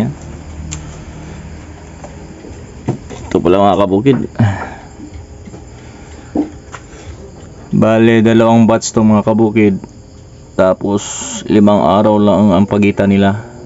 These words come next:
Ito, inipon ko nung February one, natapos ako February five, so sinalang ko siya ng February five. At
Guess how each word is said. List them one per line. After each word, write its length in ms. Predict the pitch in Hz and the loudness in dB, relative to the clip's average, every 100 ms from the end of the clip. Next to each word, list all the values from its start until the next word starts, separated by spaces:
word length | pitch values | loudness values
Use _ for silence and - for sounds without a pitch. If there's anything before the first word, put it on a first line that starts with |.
| - - - - - 240 - - 120 120 - - - - - - - - | -20 -20 -20 -18 -18 -20 -18 -18 -18 -18 -18 -18 -16 -16 -18 -18 -16 -2
Ito, 640 | 110 - 117 107 107 113 - - - - - - | -2 0 0 2 0 -2 -8 -14 -14 -14 -6 2
inipon 480 | 110 113 - 117 110 | 4 4 4 2 4
ko 160 | 113 | 4
nung 160 | 113 107 | 4 4
February 480 | 120 107 110 110 113 | 2 4 2 4 4
one, 240 | 107 104 | 4 2
natapos 480 | 104 110 131 110 113 | 0 0 0 0 -2
ako 240 | - 101 | -2 0
February 400 | 101 101 101 101 | 2 2 2 0
five, 240 | - 101 92 | 0 -2 0
so 160 | 95 | -2
sinalang 480 | 92 101 98 101 95 | 0 2 2 0 -2
ko 80 | 101 | -2
siya 160 | 98 | 0
ng 80 | 101 | 0
February 400 | 92 98 98 95 | 2 2 2 0
five. 320 | - 101 101 95 - - - - - - - - - - - - - 180 - - 60 - - - - - - 60 - - - - | 0 0 0 -2 -8 -12 -14 -12 -12 -12 -14 -14 -14 -12 -12 -12 -12 -12 -12 -12 -12 -12 -12 -12 -12 -12 -12 -12 -12 -12 -12 -12
At 80 | - | -8